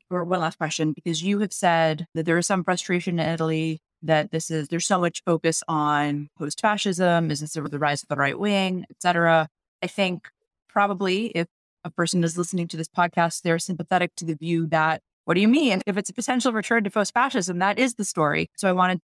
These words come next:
to give you one last opportunity to comment on that, this tension between obviously that is a significant thing, and on the other hand, it's not really what's at top of mind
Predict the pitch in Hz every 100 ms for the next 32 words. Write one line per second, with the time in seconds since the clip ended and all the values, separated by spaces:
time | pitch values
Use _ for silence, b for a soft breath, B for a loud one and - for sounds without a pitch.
0 | - 185 170 160 156 151 156 - _ _
1 | 170 160 156 156 160 - - - - _
2 | - 165 214 202 285 - - 175 - 170
3 | 160 160 - 277 233 156 170 190 180 180
4 | 170 - 175 180 175 180 - 180 165 156
5 | 156 - _ _ _ _ _ _ _ 170
6 | 170 156 151 165 156 170 180 - 165 160
7 | 160 - - - - 202 247 349 _ _
8 | _ _ _ 185 170 170 175 180 180 165
9 | 160 - 165 160 165 170 165 151 151 151
10 | - - _ _ _ - - 165 160 156
11 | 156 147 139 151